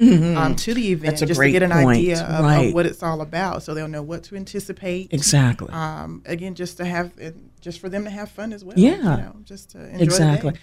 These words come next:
Speaker 1: And to
Speaker 2: Mm-hmm.
Speaker 1: really observe an environment in which you do have a good time.
Speaker 2: Mm-hmm.
Speaker 1: Yeah, that's the great thing about it.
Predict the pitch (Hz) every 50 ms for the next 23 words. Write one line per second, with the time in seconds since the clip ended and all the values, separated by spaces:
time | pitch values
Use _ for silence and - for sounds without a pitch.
0 | _ _ - 349 233 - 294 247 277 320 320 339 - - 190 175 160 - - 175
1 | 175 175 175 170 165 160 151 - 160 151 151 143 139 131 147 143 147 151 147 147
2 | 147 143 139 127 127 110 - - - 147 143 139 143 147 143 135 - - - -
3 | - - _ - - 165 160 160 147 156 147 143 139 135 135 123 123 127 - 127
4 | - - - 131 - - - 185 196 196 196 202 202 214 208 180 160 160 151 135
5 | 113 92 120 - _ _ _ _ - 160 156 156 - - 147 147 147 139 131 -
6 | - - 147 135 131 127 135 131 123 113 120 - - -